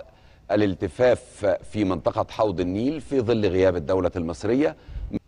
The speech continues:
مما أفقد مصر قوتها ونفوذها في المنطقة.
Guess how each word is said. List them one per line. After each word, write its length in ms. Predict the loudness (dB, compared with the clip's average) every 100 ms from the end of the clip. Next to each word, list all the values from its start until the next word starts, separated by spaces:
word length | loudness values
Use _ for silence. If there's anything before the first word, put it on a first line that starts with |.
| _ _ _ _ _ 0
مما 460 | 4 4 2 -2
أفقد 300 | -6 -4 -2
مصر 320 | 0 -2 -4 -4
قوتها 720 | 0 2 2 0 0 0 -2 -6
ونفوذها 720 | -4 -4 -4 -4 -2 0 0
في 140 | 0 -6
المنطقة. 460 | -8 -8 -12 -14